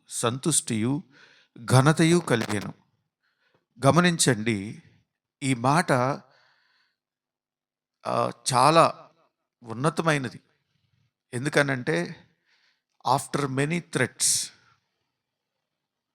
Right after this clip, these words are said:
ఈ మాట రాయబడింది. అంటే, ఒక భయంకరమైన పరిస్థితిలో నుండి, విపత్కరమైనటువంటి పరిస్థితిలో నుండి,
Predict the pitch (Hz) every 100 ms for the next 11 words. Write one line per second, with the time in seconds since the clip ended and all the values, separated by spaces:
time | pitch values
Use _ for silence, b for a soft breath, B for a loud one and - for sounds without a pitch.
0 | _ - 127 123 120 123 127 110 107 101
1 | 101 - - _ _ _ _ _ _ _
2 | - 101 117 120 - b b b b -
3 | 120 123 139 147 170 190 165 170 165 160
4 | 123 127 - 139 131 120 120 120 147 -
5 | _ _ _ _ _ _ _ 139 160 -
6 | - 160 160 156 156 156 156 143 117 110
7 | - - 117 113 113 190 175 101 95